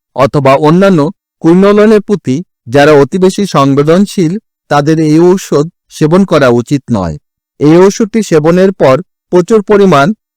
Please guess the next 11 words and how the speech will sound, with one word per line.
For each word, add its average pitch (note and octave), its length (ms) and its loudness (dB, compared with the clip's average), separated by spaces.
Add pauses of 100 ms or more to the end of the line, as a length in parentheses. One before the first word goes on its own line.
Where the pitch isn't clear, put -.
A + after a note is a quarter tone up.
পানি D#3 200 0
পান C#3+ 300 -2
করা C#3 260 0 (140)
উচিত। F#2+ 320 -12 (340)
সতর্কতা G3+ 640 -2 (120)
হিসাবে G3+ 400 0 (380)
অ্যান্টাসিড, E3 640 -2 (360)
ক্যালসিয়াম, D#3 600 0 (440)
আয়রন F#3+ 360 2
বা C#3+ 120 2 (160)
জিঙ্ক F3+ 180 0